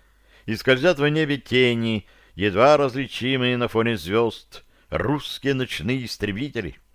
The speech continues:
Полный газ мотором, пачки диполей за борт. Скорость Б сорок семь лишь чуть уступает скорости мигов и яков. Есть шанс оторваться.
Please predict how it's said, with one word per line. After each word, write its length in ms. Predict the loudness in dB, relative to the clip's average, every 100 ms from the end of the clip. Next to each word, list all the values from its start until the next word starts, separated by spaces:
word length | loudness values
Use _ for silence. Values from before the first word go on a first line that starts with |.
| _ _ _ _ _ _ 6
Полный 520 | 10 10 8 2 0
газ 420 | 4 4 4 -6
мотором, 680 | -4 2 4 4 4 2 -6 _ _
пачки 680 | 4 6 4 -2 -8 -4 -4
диполей 680 | 0 -2 4 6 6 4 -2
за 380 | -4 4 4 6
борт. 520 | 2 -4 -12 -18 -20 _ _ _
Скорость 640 | -2 6 8 8 4 0
Б 220 | 2 2
сорок 260 | 2 -4 -2
семь 280 | 0 0 0
лишь 320 | -4 -6 -10
чуть 240 | -2 -2 -2
уступает 840 | -8 -8 -10 0 6 6 6 2
скорости 480 | -2 0 0 -4 -4
мигов 380 | -2 0 -2 -2
и 60 |
яков. 600 | -6 2 2 2 -4 -8 -20 _ _ _ -16
Есть 380 | 0 2 2 -4
шанс 400 | -2 0 0 -4
оторваться. 720 | -2 2 4 4 0 -14